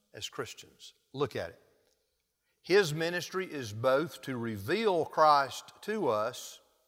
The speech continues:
and to form Christ in us, so that we grow steadily in our knowledge of Christ and in our likeness to Christ." He goes on, "It is by the power of the indwelling Spirit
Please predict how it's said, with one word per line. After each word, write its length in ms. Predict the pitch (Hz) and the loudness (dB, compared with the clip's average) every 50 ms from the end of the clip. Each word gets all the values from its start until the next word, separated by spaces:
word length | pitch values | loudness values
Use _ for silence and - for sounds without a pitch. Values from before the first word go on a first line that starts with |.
| _ - | _ -14
and 140 | 127 113 | -14 -10
to 100 | - - | -10 -12
form 520 | - - - 196 208 220 214 185 151 127 117 | -12 -6 -2 2 4 4 4 4 2 0 -2
Christ 720 | - - 135 123 120 120 123 127 127 - - - - - _ _ _ _ _ _ _ _ | -2 0 2 2 2 2 0 0 -4 -8 -14 -16 -18 -20 _ _ _ _ _ _ _ _
in 220 | 175 185 170 139 | -6 -4 -4 -2
us, 580 | 110 101 101 107 113 113 - - - - - - _ _ _ _ _ - _ | -2 0 0 -2 -2 -4 -8 -12 -12 -14 -16 -18 _ _ _ _ _ -20 _
so 120 | - 180 | -6 0
that 160 | 151 160 160 160 | 0 0 0 2
we 120 | 156 156 | 0 -2
grow 400 | 143 123 156 175 180 180 175 156 | 0 0 4 6 8 8 6 4
steadily 960 | - - - - - - 202 208 214 202 160 135 131 120 123 123 139 143 147 - | 0 -4 -8 -8 -2 0 0 0 0 -2 -2 -4 -2 -2 -2 -2 -2 -4 -6 -8
in 120 | 151 139 | -4 -2
our 180 | 139 135 131 131 | 0 0 0 0
knowledge 560 | 135 147 160 214 214 208 175 139 123 104 113 | 4 6 6 8 8 8 6 4 0 -4 -6
of 140 | 110 - - | -10 -8 -4
Christ 580 | 127 120 117 113 123 139 147 - - - - _ _ _ _ _ _ _ _ _ _ _ _ _ _ | -4 -2 -2 -2 -2 -4 -8 -12 -18 -20 -20 _ _ _ _ _ _ _ _ _ _ _ _ _ _
and 80 | - 123 | -10 -10
in 140 | 131 139 147 | -6 -2 0
our 200 | 143 139 135 127 | 0 0 2 2
likeness 720 | 131 143 147 151 151 - 151 147 143 - - - - - _ _ _ _ _ _ _ _ - | 4 6 6 6 6 4 -2 -8 -10 -8 -10 -12 -12 -14 _ _ _ _ _ _ _ _ -16
to 180 | - 185 175 | -14 -12 -12
Christ." 640 | 127 - - 95 90 101 104 - - - - - _ _ _ _ _ _ _ _ _ _ _ _ _ _ _ _ _ _ _ _ _ _ _ _ _ _ _ _ _ _ _ _ _ _ | -12 -10 -12 -12 -12 -12 -18 -20 -20 -20 -20 -20 _ _ _ _ _ _ _ _ _ _ _ _ _ _ _ _ _ _ _ _ _ _ _ _ _ _ _ _ _ _ _ _ _ _
He 100 | - 131 | -10 -2
goes 240 | 139 156 151 131 | 0 2 2 6
on, 280 | 185 185 170 143 117 - - | 6 6 6 6 4 0 -4
"It 100 | 170 170 | -4 -4
is 80 | 143 | 0
by 160 | 123 165 151 143 | 4 4 4 4
the 80 | 139 | 2
power 520 | - - - 180 196 202 208 214 214 214 196 | -2 4 8 10 10 10 10 8 8 6 6
of 100 | 165 139 | 4 2
the 80 | 170 | -2
indwelling 460 | 180 180 165 165 165 165 165 160 143 | -4 -4 -4 2 2 2 2 2 -2
Spirit 500 | 123 - - - 202 196 175 135 123 127 | -6 -8 -8 -4 -4 -2 -2 -2 -2 -4